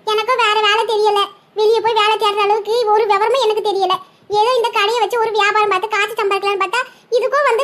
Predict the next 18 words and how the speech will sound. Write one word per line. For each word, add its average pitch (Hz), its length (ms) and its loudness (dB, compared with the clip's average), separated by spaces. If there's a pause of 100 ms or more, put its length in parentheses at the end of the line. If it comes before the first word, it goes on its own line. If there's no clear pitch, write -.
வியாபாரம் 440 380 2
ஆனபடம் 415 360 2
இல்ல. 381 120 -2 (360)
காலையில 440 300 0
இருந்து 427 240 2
வெறும் 480 240 2
ரோட்ல 440 260 2
கடையை 440 240 0
போட்டு 415 240 2
உக்காந்துட்டு 403 340 0
கிடக்கு. 359 220 -2 (360)
நானே 523 240 2 (100)
கடுப்புல 453 300 2
இருக்கேன், 403 280 -2 (100)
நீங்க 539 260 4
வேற 480 100 2 (160)
இருநூறு 466 320 2
கொடு, 453 140 2